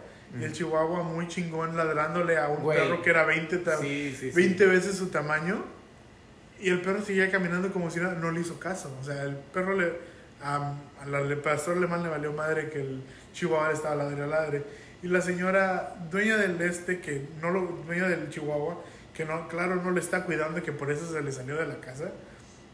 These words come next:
Speaker 1: estaba grite y grite, "Que no se lo coma, que no se lo coma,
Speaker 2: <laughs>
Speaker 1: quítenlo de enfrente, que no se lo va a comer".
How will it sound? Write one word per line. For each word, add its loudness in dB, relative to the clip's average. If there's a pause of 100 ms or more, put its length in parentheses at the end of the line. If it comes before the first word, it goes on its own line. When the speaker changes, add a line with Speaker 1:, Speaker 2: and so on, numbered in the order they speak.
(440)
Speaker 1:
estaba 0
grite -2
y 2
grite, -2
"Que -2
no -2
se -4
lo -2
coma, -4
que -4
no -2
se -4
lo -2
coma, -4
Speaker 2:
<laughs> -2
Speaker 1:
quítenlo 4
de 4
enfrente, 2
que 0
no 2
se 0
lo 4
va 4
a 0
comer". 2